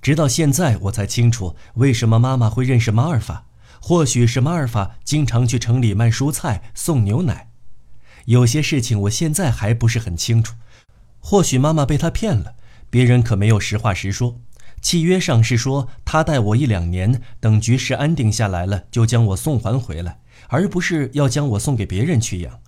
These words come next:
妈妈怎么也不会将我去送给别人抚养的。小孩子实在是太容易受人哄骗了，去到大婶身边，递了一块饼干，说：“大婶人很好，别怕。”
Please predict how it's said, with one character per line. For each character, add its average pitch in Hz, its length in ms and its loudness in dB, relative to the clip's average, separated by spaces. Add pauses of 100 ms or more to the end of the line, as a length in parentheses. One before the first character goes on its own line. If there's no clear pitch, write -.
(300)
妈 190 240 0
妈 160 120 2
怎 113 160 -2
么 135 100 2
也 151 120 2
不 113 140 0
会 117 240 0
将 135 220 -2
我 101 60 0
去 113 100 0
送 123 180 -2
给 101 80 -4
别 92 180 -4
人 151 180 0
抚 104 220 -6
养 95 260 -4
的。 - 120 -18 (920)
小 107 280 0
孩 101 320 0
子 110 200 -2
实 - 240 -2
在 127 140 -2
是 123 160 -2
太 139 240 -2
容 107 240 2
易 110 100 2
受 113 160 -2
人 101 160 0
哄 117 280 -6
骗 131 260 -4
了， 76 200 -10 (360)
去 - 180 -2
到 139 140 2
大 131 240 0
婶 85 220 -4
身 127 260 -2
边， 135 300 0 (180)
递 139 160 2
了 101 80 0
一 117 100 2
块 117 220 -2
饼 82 240 -8
干， 131 260 2 (160)
说： 160 400 0
“大 143 300 -2
婶 117 260 2
人 113 200 2
很 151 200 0
好， 92 460 -8
别 131 160 -2
怕。” 160 300 -6